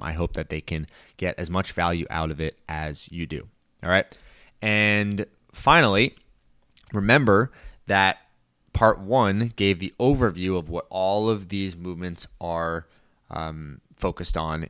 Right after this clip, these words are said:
in our training. So if you have any questions or if you're unsure, unsure, or if you missed the first introduction, go back to part one of the series, listen to that, and then you can get into these specific movement sections, all right? So today's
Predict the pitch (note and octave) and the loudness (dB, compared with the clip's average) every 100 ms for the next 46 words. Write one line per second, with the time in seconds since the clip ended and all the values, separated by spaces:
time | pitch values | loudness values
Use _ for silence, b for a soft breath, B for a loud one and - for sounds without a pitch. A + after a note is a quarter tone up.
0 | - F2+ D#2+ D#2+ D2+ - E2+ E2 C2 A1+ | -8 -8 -8 -10 -12 -6 -6 -6 -8 -8
1 | - E2+ F2 F#2 F2 G#2 - B2 A#2+ A#2+ | -2 -2 -2 -2 0 -2 4 4 4 -2
2 | G#2 F#2+ E2+ F#2 G2 F2 G2 G2 F#2+ - | -2 -4 -4 -4 -2 -2 0 2 2 -2
3 | _ _ - F2 E2 - B2 A#2+ F#2+ F2 | _ _ -10 -8 -6 4 6 8 4 0
4 | - F2 G#2 - - b b b - F#2 | -6 -2 -2 -2 -10 b b b -6 -4
5 | F2 - - - G2+ F#2+ - G2 F2+ F2 | -4 -6 -8 0 0 0 -6 -6 -4 -2
6 | F#2 - B2+ B2+ C3 B B - G2+ G2+ | -2 -2 -2 -2 -4 B B -6 0 4
7 | G2+ - - - F#2 F2+ F#2 E2 - G2+ | 4 2 -2 0 0 0 -2 -2 -4 0
8 | G2+ G2 F2 F2 - F2+ E2 D#2+ E2+ - | 0 0 -4 -4 -2 -2 -2 -2 -2 -6
9 | F2+ E2 F#2 F#2 F2 F2 F2 E2+ D#2+ F2 | -10 -4 -2 -2 -6 -6 -4 -4 -6 -6
10 | E2 - E2 - F2+ - E2+ - - b | -6 -6 -6 -4 -4 -4 -6 -6 -16 b
11 | b b E2 F2 D#2+ D#2+ D2+ _ _ - | b b -4 -2 -2 -6 -8 _ _ -12
12 | - D#2 - - - - - E2+ A#2 B | -6 -6 -8 -16 -16 -18 -4 0 0 B
13 | B B B - C3 F#2+ - A#2 D3 E3 | B B B 2 4 2 2 6 8 6
14 | D3+ | 4